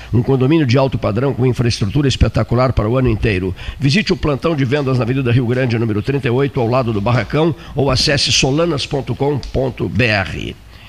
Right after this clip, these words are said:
Mesa treze, Salão Amarelo, Palácio do Comércio. Alimentos Castro, experiência que vem desde os anos sessenta, origem do frigorífico. É este know-how que garante o sucesso dos produtos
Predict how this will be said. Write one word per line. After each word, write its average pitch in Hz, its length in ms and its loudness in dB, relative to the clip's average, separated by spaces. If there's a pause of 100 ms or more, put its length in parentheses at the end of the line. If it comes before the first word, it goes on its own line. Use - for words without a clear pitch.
(540)
Mesa 160 400 2
treze, 175 580 2
Salão 156 340 2
Amarelo, 147 560 2 (220)
Palácio 135 640 0
do 127 160 -2
Comércio. 117 840 -2 (680)
Alimentos 123 560 0
Castro, 170 600 0 (240)
experiência 160 760 2
que 143 100 0
vem 147 220 2
desde 139 260 2
os 127 100 2
anos 135 200 0
sessenta, 151 600 0
origem 151 400 2
do 120 140 -2
frigorífico. 135 840 0 (280)
É 101 120 2
este 139 400 2
know-how 151 680 4
que 143 160 0
garante 123 340 0
o 135 60 0
sucesso 143 560 0
dos 131 120 -4
produtos 127 720 -2